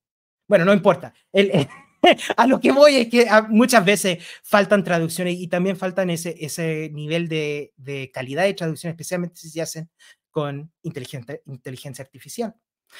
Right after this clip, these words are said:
Pero no solamente es escritura, ¿ah? También pueden ser materiales. Les voy a ser honesto, yo no soy un buen artista, pero, pero, cuando estaba ayudando a mi amiga Sara Viera a traer el, el evento Queer J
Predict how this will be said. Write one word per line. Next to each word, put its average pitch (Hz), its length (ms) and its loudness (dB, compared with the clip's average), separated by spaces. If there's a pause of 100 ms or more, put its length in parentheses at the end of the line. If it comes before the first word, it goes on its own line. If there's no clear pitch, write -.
(140)
Pero 247 120 -2
no 254 80 0
solamente 285 380 0
es 220 60 4
escritura, 196 600 0
¿ah? 262 140 -8 (200)
También 175 260 -4
pueden 233 160 -2
ser 208 140 -6
materiales. 156 640 -4 (220)
Les 175 120 2
voy 220 100 8
a 240 60 6
ser 233 140 2
honesto, 170 380 -2
yo 214 360 2
no 180 140 -2
soy 175 140 -6
un 170 100 -2
buen 147 140 -6
artista, - 480 -20 (180)
pero, 196 460 2 (500)
pero, 180 300 0 (540)
cuando 127 220 -14
estaba 226 260 2
ayudando 220 400 0
a 214 60 -2
mi 196 80 -4
amiga 175 320 -4
Sara 143 240 -8
Viera 127 480 -12
a 123 100 -20
traer 156 420 -10 (200)
el, 131 680 -12
el 139 100 -12
evento 160 440 -6
Queer 156 260 -4
J 170 80 -2